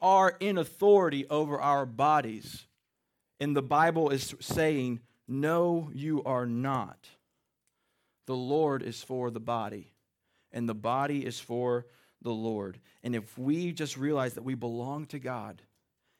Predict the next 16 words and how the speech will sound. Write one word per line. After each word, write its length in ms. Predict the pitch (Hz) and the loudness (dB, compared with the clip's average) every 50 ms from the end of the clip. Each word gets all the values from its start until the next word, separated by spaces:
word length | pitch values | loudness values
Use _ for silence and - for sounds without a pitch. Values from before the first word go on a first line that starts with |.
| _ | _
he's 280 | _ - 139 139 117 117 | _ -6 -6 -6 -4 -4
made 320 | 120 123 127 139 156 160 | -4 -4 -2 0 0 0
us 200 | 160 156 151 - | 0 -2 -4 -8
for 220 | - - 147 139 135 | -10 -8 -6 -6 -6
him, 320 | 135 135 123 113 107 104 - | -6 -6 -6 -6 -8 -8 -10
and 120 | 107 113 107 | -10 -10 -10
trust 580 | - - - - 156 151 156 170 160 - - | -12 -12 -12 -8 -6 -6 -6 -6 -8 -12 -16
him, 440 | - - 165 151 139 117 110 110 104 _ _ _ _ _ _ | -12 -10 -8 -8 -6 -6 -8 -10 -12 _ _ _ _ _ _
we 100 | - 139 | -2 0
will 160 | 151 147 127 117 | 0 0 0 -2
find 520 | - - - 143 139 143 151 156 156 - | -4 -8 -8 -6 -4 -2 -2 -4 -4 -6
our 120 | - 113 | -8 -10
greatest 640 | 113 110 113 117 117 127 131 139 139 139 135 135 127 | -12 -10 -6 -4 -4 -2 -2 -2 -4 -4 -6 -8 -14
joy 540 | 107 110 120 123 120 113 110 - 92 95 - - | -14 -10 -8 -6 -6 -6 -6 -8 -12 -14 -16 -16
in 140 | - 104 104 | -14 -14 -12
that. 220 | 101 92 - - | -14 -16 -18 -20